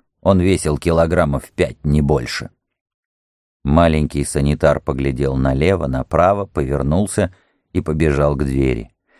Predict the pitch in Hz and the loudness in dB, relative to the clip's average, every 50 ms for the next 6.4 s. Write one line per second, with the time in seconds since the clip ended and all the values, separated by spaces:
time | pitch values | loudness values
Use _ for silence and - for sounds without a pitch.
0 | _ _ - - _ - - 82 76 - 87 82 80 76 - 90 85 82 80 - | _ _ -20 -20 _ -2 -2 0 2 2 2 2 2 0 0 2 2 2 2 2
1 | 82 92 98 95 92 92 87 87 87 87 90 87 82 - _ _ _ _ _ - | 2 2 2 2 4 4 4 4 4 4 4 4 2 0 _ _ _ _ _ -8
2 | 76 76 67 92 92 98 90 87 113 113 110 101 85 78 101 107 92 - - 85 | -6 -2 2 4 4 4 4 4 2 2 2 2 0 0 0 0 0 0 0 -2
3 | 76 71 73 76 73 73 76 76 117 107 - - 104 101 95 92 - _ _ _ | 0 0 0 0 0 -2 -2 -2 -2 -2 0 0 2 2 2 0 -2 _ _ _
4 | _ _ - 78 78 65 67 67 87 92 92 87 87 87 87 85 82 76 76 78 | _ _ -4 -2 -2 -2 0 2 4 4 4 4 2 2 2 2 2 2 2 0
5 | 76 - - - 85 78 - - 78 78 78 71 78 78 - - 82 78 78 76 | 0 -2 -4 -6 -6 -6 -6 -4 -2 -2 0 2 0 0 0 -2 0 0 2 0
6 | 71 - 71 64 58 57 - | 0 -2 -4 -6 -6 -6 -10